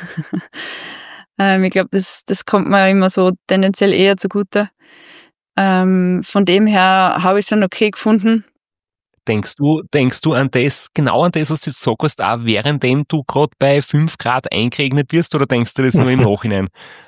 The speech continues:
Speaker 2: Weil bei mir ist jetzt so, ich bin auch grundsätzlich das Unknown Race mit zwei Tag Regen und Kötten taugt man grundsätzlich mehr als zwei Tag Hitzewelle,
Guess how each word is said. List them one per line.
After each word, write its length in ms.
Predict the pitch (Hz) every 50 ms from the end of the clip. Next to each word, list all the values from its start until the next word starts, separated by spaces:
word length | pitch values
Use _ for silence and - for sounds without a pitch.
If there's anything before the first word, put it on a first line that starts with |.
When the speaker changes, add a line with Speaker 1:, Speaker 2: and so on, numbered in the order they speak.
| _
Speaker 2:
Weil 100 | - 120
bei 100 | 110 123
mir 160 | 123 131 143
ist 80 | 160 156
jetzt 140 | 165 156 -
so, 160 | 165 160 156 - - - - - - - - _ _ _ _ _ _ _ _
ich 120 | - 147 -
bin 180 | - 156 147
auch 120 | 123 127 147
grundsätzlich 520 | - - 131 131 - 117 - 123 123 -
das 240 | - 127 120 - - -
Unknown 420 | 95 92 98 120 131 135 131 127 127
Race 260 | 113 120 147 - -
mit 300 | 139 131 123 - - - _ _ _ _ -
zwei 220 | - - - 69
Tag 240 | - - 135 - -
Regen 300 | - 92 90 95 131 147
und 280 | 120 127 120 - - -
Kötten 480 | - - 87 - - - 143 151 147 - _ _ _ _ _ _ -
taugt 240 | 92 82 - -
man 80 | 135 123
grundsätzlich 480 | - - 131 135 - 127 123 127 - 127
mehr 140 | 87 90
als 140 | 104 117 -
zwei 200 | - - 90 80
Tag 280 | 104 - 127 123 - -
Hitzewelle, 640 | - - 156 - - 160 110 95 95 107 120 135 131